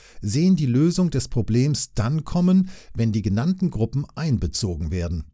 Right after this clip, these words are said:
Sie verweisen auf die Schweiz. Die Zielvorstellung ist berechtigt.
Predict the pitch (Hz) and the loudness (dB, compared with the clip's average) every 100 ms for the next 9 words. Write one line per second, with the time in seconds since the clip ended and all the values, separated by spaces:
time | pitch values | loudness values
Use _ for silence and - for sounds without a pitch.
0 | _ - 139 113 120 104 104 98 92 - | _ -6 -4 -2 -2 0 -2 -4 -6 -6
1 | - - 135 175 - - - _ _ - | -4 -4 -2 -2 -4 -6 -8 _ _ -6
2 | 120 - 190 196 - 120 - 117 110 156 | -4 -2 -2 -2 0 -2 -2 -2 -4 -4
3 | - 92 - - 123 147 - 90 80 - | -4 -6 -6 -6 -2 -4 -4 -6 -8 -10